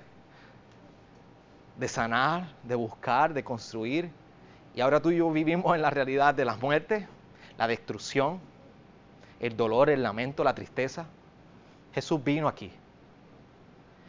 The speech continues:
Jesús se insertó en este momento. Jesús vino en este Edén, lo vivió para redimirlo.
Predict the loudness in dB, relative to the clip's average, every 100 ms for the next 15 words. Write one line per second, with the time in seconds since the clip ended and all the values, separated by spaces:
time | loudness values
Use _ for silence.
0 | -20 -4 -4 -2 -2 -2 -4 -4 -8 4
1 | 10 10 8 0 -6 -10 -8 -12 -14 -18
2 | -20 -20 -20 -20 -20 -20 -6 -4 -2 -2
3 | 0 2 4 4 4 0 0 -2 -2 -2
4 | -2 0 4 10 10 8 0 -18 -20 -20
5 | -20 -2 4 6 6 6 4 -2 -6